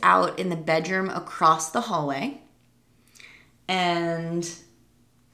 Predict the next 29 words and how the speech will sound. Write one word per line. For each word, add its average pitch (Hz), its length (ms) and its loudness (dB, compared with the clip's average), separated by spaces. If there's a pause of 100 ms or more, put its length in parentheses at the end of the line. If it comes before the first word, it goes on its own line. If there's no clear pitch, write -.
(160)
as 180 240 2
I'm 180 160 0
speaking 214 560 4
about 139 340 -8
this, 175 440 -6
it's 175 240 -8
definitely 190 580 -2
here 208 300 -2
in 214 100 -2
my 226 140 0
office 180 420 -2
with 247 160 -6
me 294 140 -2
now. 208 480 -4 (1400)
But, 220 520 2 (1700)
and 190 160 0
this 190 160 -2
is 208 120 -4
crazy 185 400 0
'cause 190 160 -6
this 160 160 -6
has 175 160 -6
never 170 220 -2
happened 160 400 -2
to - 80 -10
me 156 120 -2
while 165 220 -2
I've 160 320 -4
been 156 420 -4